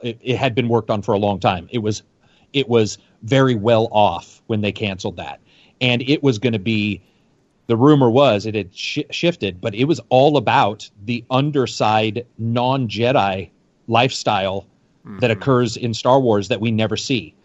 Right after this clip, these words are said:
Speaker 1: The fucking, like, bounty hunters and the
Speaker 2: Yeah.
Speaker 1: undercurrent, and I'm just like, "That would have been the coolest." I,
Speaker 2: That's what,
Speaker 1: they
Speaker 2: that's
Speaker 1: were
Speaker 2: what
Speaker 1: so
Speaker 2: Visceral's
Speaker 1: gutted.
Speaker 2: brief
Speaker 1: So gutted.
Speaker 2: two-second,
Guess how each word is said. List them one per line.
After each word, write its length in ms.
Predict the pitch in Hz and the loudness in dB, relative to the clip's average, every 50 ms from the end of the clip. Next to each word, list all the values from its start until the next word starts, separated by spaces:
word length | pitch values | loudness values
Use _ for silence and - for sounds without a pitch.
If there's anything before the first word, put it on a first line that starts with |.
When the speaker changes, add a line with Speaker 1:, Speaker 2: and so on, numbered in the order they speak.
| _ _ | _ _
Speaker 1:
The 100 | - 117 113 | -4 -4 -4
fucking, 520 | - - 143 123 117 - 123 113 110 113 - | 0 0 0 0 2 0 -2 -2 -2 -2 -2
like, 300 | 117 110 104 - 90 87 | -2 -2 -2 -2 -4 -2
bounty 320 | - 117 120 127 131 135 123 | 0 0 0 0 0 -2 -2
hunters 480 | 120 123 117 117 117 117 117 113 113 - | -2 -4 -4 -2 -2 -4 -4 -4 -6 -6
and 300 | - 110 110 104 107 - - | -6 -4 -4 -4 -4 -6 -6
the 140 | 113 117 110 | -6 -6 -4
Speaker 2:
Yeah. 120 | - 135 | 0 0
Speaker 1:
undercurrent, 480 | 135 135 139 - 82 - 135 123 127 123 | 0 2 0 0 -2 -2 -2 -2 -2 0
and 60 | 131 131 | 2 2
I'm 120 | 139 143 | 2 2
just 220 | 123 143 131 - | 0 -2 -2 0
like, 240 | 147 120 113 - - | 0 0 0 -2 -2
"That 240 | - 131 131 131 127 | -2 0 0 0 0
would 80 | 135 131 | 0 -2
have 80 | 127 113 | 0 -2
been 120 | 127 123 | -2 -2
the 80 | 120 117 | -2 -4
coolest." 440 | 113 - - 139 123 127 110 - - - - - _ _ _ _ _ - | -4 -4 -4 -2 -2 -2 -4 -6 -8 -14 -20 -20 _ _ _ _ _ 0
I, 100 | 139 156 | 0 0
Speaker 2:
That's 120 | 151 - | 0 0
what, 240 | 139 135 139 127 120 | 0 0 0 0 0
Speaker 1:
they 60 | 131 | 0
Speaker 2:
that's 100 | 143 156 | 2 4
Speaker 1:
were 60 | 175 185 | 4 4
Speaker 2:
what 60 | - | 2
Speaker 1:
so 240 | - 139 143 139 127 | 0 0 0 2 2
Speaker 2:
Visceral's 420 | 135 131 127 117 110 110 110 92 | 2 2 0 0 0 0 -2 -2
Speaker 1:
gutted. 200 | 95 90 - _ | -4 -8 -16 _
Speaker 2:
brief 400 | - 127 131 123 127 139 143 139 127 | -10 -8 -6 -4 -4 -4 -4 -4 -4
Speaker 1:
So 60 | 120 | -4
gutted. 100 | 113 107 | -6 -6
Speaker 2:
two-second, 680 | - 139 - - 147 131 123 - 127 117 110 104 101 95 | -4 -6 -6 -4 -4 -4 -4 -6 -6 -8 -8 -8 -10 -12